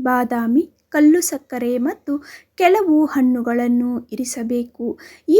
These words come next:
ಕಳಶಕ್ಕೆ ಲಕ್ಷ್ಮೀ ಕಳಶ ಎನ್ನುತ್ತಾರೆ. ಕಳಶದ ಮೇಲೆ ಚಿನ್ನ ಅಥವಾ ಬೆಳ್ಳಿಯಿಂದ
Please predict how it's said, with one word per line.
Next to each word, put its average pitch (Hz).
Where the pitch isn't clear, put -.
ಕಳಶಕ್ಕೆ 269
ಲಕ್ಷ್ಮೀ 294
ಕಳಶ 262
ಎನ್ನುತ್ತಾರೆ. 240
ಕಳಶದ 254
ಮೇಲೆ 302
ಚಿನ್ನ 339
ಅಥವಾ 254
ಬೆಳ್ಳಿಯಿಂದ 285